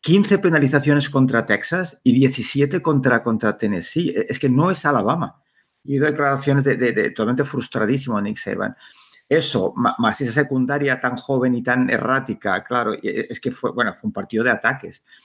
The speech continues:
Y yo creo que es básicamente, la única razón, creo yo, ¿eh? Y quizás me vais a decir, pero no soy el único que lo piensa, ¿eh? Yo, yo, eh, la única razón por la que Alabama sigue, sigue siendo un equipo de playoff es, es por el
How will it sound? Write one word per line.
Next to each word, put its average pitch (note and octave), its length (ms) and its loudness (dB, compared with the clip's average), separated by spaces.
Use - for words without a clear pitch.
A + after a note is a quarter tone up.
Y - 20 0
yo B2 100 2
creo C3 220 0
que C#3+ 80 2
es A#2+ 140 0
básicamente, B2+ 760 0
la C3+ 120 0
única G#3 280 2
razón, C3+ 500 0
creo C#3 220 2
yo, A#2 340 0
¿eh? G#3+ 160 -2
Y A#2 160 -6
quizás B2+ 320 -2
me C3+ 80 2
vais C3 220 2
a - 20 2
decir, B2+ 340 0
pero A#2+ 220 -4
no B2+ 100 4
soy D#3 140 2
el D3+ 60 2
único C#3+ 160 2
que A#2+ 80 4
lo A2 60 -4
piensa, A#2+ 360 0
¿eh? D3+ 60 0
Yo, C3+ 80 2
yo, A#2 120 0
eh, - 180 -10
la - 120 -2
única F3 200 0
razón D#3 240 -2
por B2+ 140 2
la B2+ 80 2
que B2+ 80 2
Alabama C3+ 320 2
sigue, C3+ 260 0
sigue D3 400 -2
siendo C3 180 2
un A2+ 40 -2
equipo C3+ 200 0
de C3 100 4
playoff B2+ 460 -2
es, C3+ 220 -10
es B2 140 -4
por C#3 180 0
el B2+ 220 -2